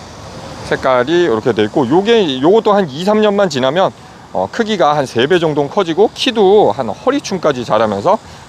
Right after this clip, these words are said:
정원에 큰 포인트 식재 되는데 정말 좋을 거고 한 여름을 꽉 화단을 채워주는 꽃이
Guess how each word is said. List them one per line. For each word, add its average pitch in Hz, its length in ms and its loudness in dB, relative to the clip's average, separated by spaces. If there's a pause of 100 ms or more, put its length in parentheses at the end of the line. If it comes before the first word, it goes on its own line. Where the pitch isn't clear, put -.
정원에 113 680 -2
큰 240 260 -6
포인트 220 360 0
식재 156 320 -2
되는데 110 420 -2
정말 135 360 0
좋을 104 220 -2
거고 120 360 0 (440)
한 98 300 -4
여름을 139 640 2
꽉 185 280 2 (260)
화단을 190 340 0
채워주는 160 720 -4
꽃이 208 180 -4